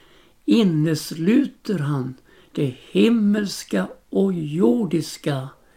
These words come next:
i sitt budskap. Att höra efter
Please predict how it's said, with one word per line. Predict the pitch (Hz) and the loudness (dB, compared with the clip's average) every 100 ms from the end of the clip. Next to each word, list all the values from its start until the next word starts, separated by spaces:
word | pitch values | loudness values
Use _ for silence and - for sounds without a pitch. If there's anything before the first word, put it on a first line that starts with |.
| _ _ | _ _
i | 160 135 | -4 -4
sitt | - 151 - | -4 -6 -4
budskap. | - 196 160 - - 202 156 - _ _ _ _ _ - _ _ _ _ | -2 0 -2 -10 -2 0 0 -4 _ _ _ _ _ -20 _ _ _ _
Att | 160 156 - | -4 -4 -4
höra | 160 190 196 180 - | 0 2 2 -2 -6
efter | - 196 226 - - - - 147 139 147 | 0 0 0 -6 -20 -14 -6 -4 -6 -10